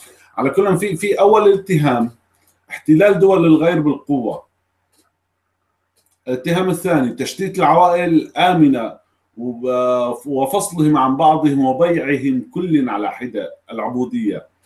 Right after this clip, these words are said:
فرض مبدأ العبودية وجعلها قانون حياة. الانت-، الاتهام الرابع آه، انتقاص كرامة المرأة وحرمانها من كل حقوقها المشروعة التي يكفلها الق-، تكفلها أي كل القوانين.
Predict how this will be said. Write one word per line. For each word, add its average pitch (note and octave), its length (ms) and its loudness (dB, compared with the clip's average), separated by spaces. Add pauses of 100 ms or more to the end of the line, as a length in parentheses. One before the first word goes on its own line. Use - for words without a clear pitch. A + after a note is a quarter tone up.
(540)
فرض F3+ 320 -2
مبدأ E3 340 2
العبودية D3+ 640 2
وجعلها D3 560 0
قانون C#3 440 0
حياة. B2 440 -6 (480)
الانت-، B2 680 -4
الاتهام C3 1200 -2
الرابع D3+ 440 0 (440)
آه، C3 560 -2
انتقاص F3+ 640 0
كرامة E3+ 420 0
المرأة D#3+ 400 0
وحرمانها D3 640 0
من C#3 160 0
كل E3+ 380 -4
حقوقها C#3+ 480 -10
المشروعة C#3 640 -2
التي C3 280 -6
يكفلها C3 420 -4
الق-، A#2+ 600 -8
تكفلها C#3+ 500 0
أي D3+ 240 2
كل D#3+ 200 2
القوانين. A2+ 640 -2